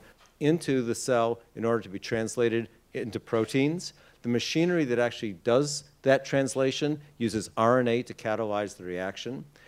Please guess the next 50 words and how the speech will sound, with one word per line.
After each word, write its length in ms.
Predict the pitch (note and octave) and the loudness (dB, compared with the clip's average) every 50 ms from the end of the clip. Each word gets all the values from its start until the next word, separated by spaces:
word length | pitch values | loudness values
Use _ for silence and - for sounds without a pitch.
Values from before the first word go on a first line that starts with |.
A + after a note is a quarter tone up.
| - - _ _ - | -20 -20 _ _ 2
There 160 | B2+ A#2+ A#2 | 4 4 4
are 80 | A2 | 4
regulatory 720 | G2 F#2 G#2 A2+ A#2+ A#2 C3+ C#3 C#3 - C#3 C#3 C3 C3 C3+ | 2 0 0 -2 0 0 0 0 0 0 2 2 2 2 2
R 200 | C3+ B2 B2+ B2+ | 2 0 0 2
N 120 | B2+ B2 | 2 0
As, 400 | B2 B2 B2 C3 C#3 C#3+ - - - - - - _ - | 0 0 0 -2 -4 -8 -14 -16 -18 -20 -20 -20 _ -6
and 220 | B2 B2+ B2+ G#2+ | -4 -2 -2 0
viruses, 720 | F2+ B2 C#3+ F#3+ G#3 G3 F3 - - A#2 G#2+ G#2 G2 - - - _ _ - | 2 4 4 4 4 2 2 0 -2 -4 -4 -4 -6 -8 -12 -16 _ _ -6
uh, 60 | B2+ A#2+ | -4 -2
many 340 | A#2+ A#2 C3 E3 G3+ F#3+ | 2 2 4 4 6 4
viruses, 720 | D#3 A#2 C3+ D3 E3+ F3 C#3+ B2 - - G2+ F#2 E2+ - - _ _ _ _ - | 4 6 6 4 6 4 2 0 -2 -6 -8 -8 -8 -12 -16 _ _ _ _ -2
uh, 340 | - A2+ A#2 A2+ A2+ A#2 - - | 0 2 2 4 2 0 0 0
are 140 | B2+ A#2 A#2+ | 2 2 4
actually 240 | C3 B2+ - - C3 | 4 2 0 -2 -2
based 400 | G#2 - A#2+ B2+ C#3+ C#3 - - | 2 4 4 4 4 4 2 2
on 140 | B2+ B2 | 2 2
R 240 | A#2+ A2+ A#2 A2+ A2+ | 4 4 4 4 4
N 100 | A#2+ C3+ | 4 2
A. 320 | E3+ F#3 C3+ F#2+ D#2+ D#2 - - - _ _ _ - | 2 2 2 2 0 -4 -10 -16 -20 _ _ _ -2
R 180 | A2+ A#2 B2+ B2+ | 0 2 2 2
N 60 | B2 | 2
A 160 | A#2+ A#2+ A#2+ | 2 0 0
is 160 | A#2+ A2+ G#2 | 0 -2 -2
their 140 | - B2 A#2 | 0 0 0
genetic 480 | G2+ - - A2 A2 A2+ A2 A2 - - | 0 -2 -2 0 0 2 0 0 0 -2
information, 760 | A2 G2 - - G2+ G2 G#2 A#2 A#2+ - D#3+ D#3 E3 F3+ - - - _ _ - | -4 -4 -4 -4 -2 2 2 2 2 0 -2 -2 -2 -4 -8 -10 -18 _ _ -12
and 140 | G2+ G#2 | -8 -4
that 240 | G#2+ A2 A2 - - - _ _ - | -2 -2 -2 -4 -6 -14 _ _ 0
R 200 | A#2+ B2 B2 B2 | 2 2 4 4
N 60 | A#2+ | 4
A 120 | A#2+ A#2+ | 4 2
can 140 | A#2 - G#2+ | 0 -2 -6
get 180 | F2+ G#2 F2+ - | -6 -8 -6 -4
into 240 | A#2+ A#2+ A2+ - D3 | -4 -4 -4 -4 -6
the 100 | A#2 A2+ | -8 -8
cell, 460 | - - C3+ B2+ B2 A#2+ B2+ C3 - - - - _ - | -4 0 2 4 4 4 2 -2 -6 -10 -20 -20 _ -2
and 140 | - B2+ B2+ | 2 4 4
it 220 | B2+ A#2 - - - | 4 2 0 -4 -2
is 160 | - B2+ - | -2 -2 -2
translated 560 | - - D#3+ D#3 F3+ F3+ - D#3+ C3+ B2+ B2+ | 0 2 2 2 2 2 2 2 2 2 2
then, 260 | B2 B2+ B2 A#2+ A#2 | 2 2 0 0 0
much 300 | A#2+ B2 D3 D3 D3 - | 0 0 0 0 0 0
like 300 | D3 C3+ C3+ C3+ A2+ - | 2 4 4 2 2 -2
the 160 | - B2+ A#2+ | -4 -4 -2
R 200 | - B2+ C3 C3 | 0 0 0 2
N 60 | B2+ A#2+ | 2 2
A 140 | A#2+ A#2 | 2 0
in 300 | A2+ - - D3 C#3+ D3 | 0 0 0 2 2 2
your 320 | C#3 A#2+ A#2 B2 C3+ C#3 B2 | 4 4 6 6 6 6 4
bodies, 540 | F#2 B2 C#3+ F3 D#3+ A2+ F#2+ G2+ G2+ - | 4 2 0 0 0 -2 -4 -4 -6 -8